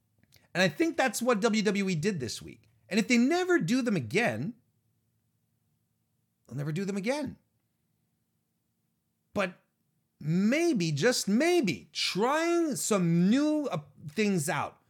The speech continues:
trying to diversify what a wrestling match is, whether you consider it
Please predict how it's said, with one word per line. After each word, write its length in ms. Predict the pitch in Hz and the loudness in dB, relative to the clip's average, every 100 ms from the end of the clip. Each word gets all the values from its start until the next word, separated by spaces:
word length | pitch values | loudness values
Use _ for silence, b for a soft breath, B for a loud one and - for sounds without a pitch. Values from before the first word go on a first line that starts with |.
| _ _ _ _ | _ _ _ _
trying 880 | - 233 269 302 320 320 311 302 220 | -8 -2 0 2 0 0 0 -2 -4
to 440 | - 220 220 196 117 | -2 2 2 0 -4
diversify 1080 | 208 202 175 254 302 - 175 - 131 113 113 b b | 0 2 2 0 0 0 -2 -2 -4 -2 -6 b b
what 200 | - 180 | -2 0
a 140 | 160 147 | 2 2
wrestling 580 | 175 254 - 220 180 | 0 0 0 0 0
match 380 | 160 160 147 - - | 0 -2 -4 -6 -2
is, 560 | 202 98 - - - _ - | -2 -2 -10 -16 -18 _ -2
whether 300 | 208 277 311 | 0 2 0
you 160 | 277 | -2
consider 500 | 220 226 - 233 214 | -2 -2 -2 0 0
it 120 | 175 | -2